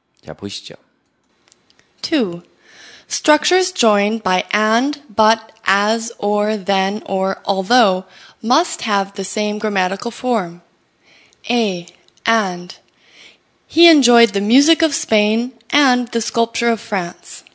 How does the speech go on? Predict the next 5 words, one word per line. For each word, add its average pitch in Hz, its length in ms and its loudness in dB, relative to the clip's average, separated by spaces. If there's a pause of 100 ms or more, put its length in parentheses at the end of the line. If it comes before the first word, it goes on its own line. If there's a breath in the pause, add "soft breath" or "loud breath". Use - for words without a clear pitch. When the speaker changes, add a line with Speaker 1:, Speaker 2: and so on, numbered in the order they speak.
(380)
Speaker 1:
스페인의 143 800 -8
음악과 156 720 -8 (280)
프랑스의 127 720 -10
조각을 110 440 -8
좋아했다. 80 720 -12